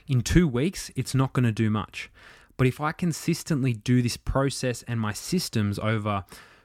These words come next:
three months, six months, three years, five years, I'm gonna get better at my job, I'm gonna have more knowledge, and the goal of X income or X members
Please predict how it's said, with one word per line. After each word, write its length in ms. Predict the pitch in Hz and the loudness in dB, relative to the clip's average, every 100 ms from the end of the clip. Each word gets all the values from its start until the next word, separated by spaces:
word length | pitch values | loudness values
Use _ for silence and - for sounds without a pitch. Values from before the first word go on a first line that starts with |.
| _ _ - | _ _ -18
three 360 | - 151 160 | -4 0 2
months, 340 | 135 104 87 - | 2 0 -4 -12
six 380 | - 170 - - | -4 -4 -2 -4
months, 300 | 95 65 - | -4 -4 -10
three 300 | - 143 143 | -2 0 0
years, 400 | 123 98 69 - | 0 -2 -4 -10
five 420 | - 147 156 147 | -6 -2 0 -2
years, 380 | 101 71 104 - - - - - | -6 -8 -10 -14 -20 -20 -18 -2
I'm 140 | 120 | 0
gonna 220 | 123 143 143 | 2 2 2
get 260 | 120 95 | 0 -2
better 240 | 110 113 113 | 0 2 0
at 60 | |
my 160 | 107 95 | 0 -4
job, 500 | 92 127 147 160 151 | -2 0 2 0 -4
I'm 180 | 107 107 | -6 -4
gonna 120 | 107 | -4
have 240 | 107 120 107 | -2 -4 -2
more 200 | 101 98 | -2 0
knowledge, 600 | 101 147 123 98 101 - - - _ - | 2 2 0 -2 -8 -16 -20 -20 _ -2
and 180 | 127 123 | 2 2
the 60 | |
goal 580 | 107 - 139 160 175 127 | 0 0 2 2 0 -2
of 120 | 110 - | -4 -6
X 260 | 135 - | -6 -6
income 560 | - 123 127 - 127 120 | -2 0 0 -2 0 0
or 100 | 104 | -2
X 260 | 117 127 - | -2 -6 -2
members 680 | 107 113 131 98 92 104 | 0 2 2 0 -2 -4